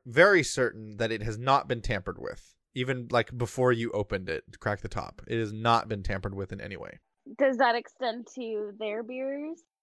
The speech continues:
Speaker 2: that are sour?
Speaker 1: So, yeah, well, we can go ahead and i-, if you're, like, looking at these, then you're looking at the one that you have, and I'm, I'm kind of, like, imagining that, you know, she's crawling over to Hadalog and looking at his beer, even as he's, like, swigging it, and then you running over to,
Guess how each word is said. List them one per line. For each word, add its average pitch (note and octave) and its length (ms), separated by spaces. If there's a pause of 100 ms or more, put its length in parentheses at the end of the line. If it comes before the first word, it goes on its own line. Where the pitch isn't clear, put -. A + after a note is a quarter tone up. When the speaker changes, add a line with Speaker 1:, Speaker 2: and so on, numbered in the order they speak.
(460)
Speaker 2:
that A3 300 (140)
are A3+ 160 (100)
sour? A#3+ 380 (240)
Speaker 1:
So, F#3+ 300
yeah, D#3+ 320
well, F#3 260
we F#3+ 160
can F3+ 120
go D3+ 120
ahead C#3+ 220
and B2+ 200
i-, B2 40
if C#3+ 360
you're, E3+ 200
like, C#3 160
looking D3 240
at C3 60
these, B2+ 200
then B2 300 (300)
you're C#3 200
looking D3+ 160
at D3 60
the C#3+ 80
one C#3 160
that B2+ 100
you B2+ 160
have, A#2+ 380
and A2+ 180
I'm, A#2 200 (580)
I'm C3+ 240
kind D#3 240
of, C#3 100
like, C#3 160
imagining C3+ 460
that, A#2+ 200
you B2 120
know, A#2 80
she's C3 200
crawling C3 440
over B2 240
to B2 320 (340)
Hadalog A#2 420
and A#2+ 120
looking B2+ 220
at A2+ 100
his A#2 160
beer, A#2 160
even A#2 180
as A2+ 140
he's, G#2+ 140
like, G#2 180
swigging A2+ 560
it, G#2+ 240
and G2 180
then G2+ 220
you G2+ 160
running G#2+ 320
over G2+ 180
to, F#2+ 380